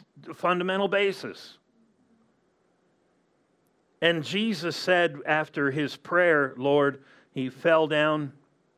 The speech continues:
Uh, verse eight, when Simon Peter saw it, he fell down at Jesus' knees and said, "Depart from me, Lord, for I am a sinful man." You know, "I'm a sinful man, O Lord." So the Lord answered and said, "I know you're a dirtbag,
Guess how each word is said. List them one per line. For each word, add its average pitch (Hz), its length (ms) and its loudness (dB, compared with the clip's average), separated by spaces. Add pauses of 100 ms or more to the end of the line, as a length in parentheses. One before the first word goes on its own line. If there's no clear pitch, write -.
(1300)
Uh, 117 300 2 (520)
verse 139 420 0 (140)
eight, 160 380 0
when 120 200 -6
Simon 156 400 0
Peter 143 280 -4
saw 156 260 2
it, 143 60 2
he 123 80 -4
fell 147 260 0
down 139 340 -2
at 123 120 -8
Jesus' 117 680 -10
knees 143 360 -6
and 110 100 -8
said, 110 240 -6 (260)
"Depart 160 460 2
from 143 220 -4
me, 147 180 -2
Lord, 143 400 2 (300)
for 120 180 -2
I 156 180 2
am 131 200 -2
a 113 40 -6
sinful 143 600 -4
man." 143 580 -4 (240)
You 135 120 -2
know, 131 100 0
"I'm 139 160 0
a 117 40 -8
sinful 147 380 -6
man, 135 300 -2
O 131 100 -2
Lord." 135 340 -2 (200)
So 165 200 -2
the 143 100 2
Lord 151 280 4
answered 143 480 0
and 131 140 -4
said, 127 260 -2
"I 135 160 0
know 143 180 0
you're 147 220 0
a 127 60 -2
dirtbag, 131 680 -2